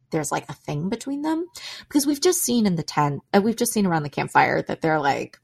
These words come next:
<gasps> "There's no bond that's closer." And then we see Ilana does it with her warders, and, like, how does Lan keep up with Moiraine?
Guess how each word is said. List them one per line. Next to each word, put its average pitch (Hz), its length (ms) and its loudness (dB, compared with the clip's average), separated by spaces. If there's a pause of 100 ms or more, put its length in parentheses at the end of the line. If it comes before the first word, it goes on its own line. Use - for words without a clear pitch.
(1300)
<gasps> 202 540 -6
"There's 196 240 4
no 190 400 8
bond 156 420 2
that's - 220 -6
closer." 160 760 0
And 165 120 -2
then 151 100 -6
we 156 100 -6
see 156 300 -6
Ilana 156 500 -2
does 147 220 0
it - 80 -6
with 156 140 -8
her 214 220 4
warders, 196 800 2
and, 151 100 -6
like, 139 280 -2
how 170 240 2
does 156 200 -2
Lan 151 320 -2
keep - 220 -4
up - 160 0
with 131 180 -10
Moiraine? 226 840 0